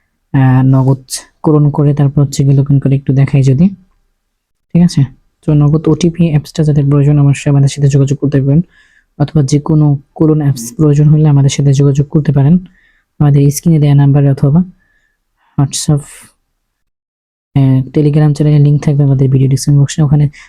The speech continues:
জয়েন্ট হয়ে আপনারা কিন্তু আমাদের কাছ থেকে নগদ ওটিপি অ্যাপ, হাত দিয়ে বসানো অ্যাপস, তারপরে হচ্ছে গিয়ে যে কোনো ক্লোন অ্যাপস, বর্তমান আপডেট যে কোনো ক্লোন অ্যাপস নিতে পারেন, ঠিক আছে? এস করার পুরো আপডেট আসছে,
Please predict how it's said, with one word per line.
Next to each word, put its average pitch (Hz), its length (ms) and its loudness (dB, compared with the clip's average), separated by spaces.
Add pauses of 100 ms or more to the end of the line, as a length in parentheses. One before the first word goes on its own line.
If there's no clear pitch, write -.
(220)
জয়েন্ট 143 300 2
হয়ে 190 140 0
আপনারা 143 200 -2
কিন্তু 135 240 2
আমাদের 131 260 2
কাছ - 160 -6 (140)
থেকে 135 220 -2 (840)
নগদ 139 360 0
ওটিপি 143 420 0
অ্যাপ, 131 240 -2
হাত 135 260 -2
দিয়ে 139 160 2
বসানো 135 340 0
অ্যাপস, 131 260 0 (100)
তারপরে 139 400 0
হচ্ছে 135 340 -2
গিয়ে 135 220 2 (180)
যে 135 80 0
কোনো 139 200 2 (180)
ক্লোন 147 220 0
অ্যাপস, 143 260 -2 (720)
বর্তমান 151 440 2
আপডেট 143 420 0 (340)
যে 147 120 0
কোনো 147 180 2
ক্লোন 143 200 2
অ্যাপস 135 200 -2
নিতে 143 160 0
পারেন, 143 240 2 (580)
ঠিক 175 160 0
আছে? 165 140 -2
এস 143 120 0
করার 151 220 -2
পুরো 151 180 0
আপডেট 143 280 0
আসছে, 147 260 -2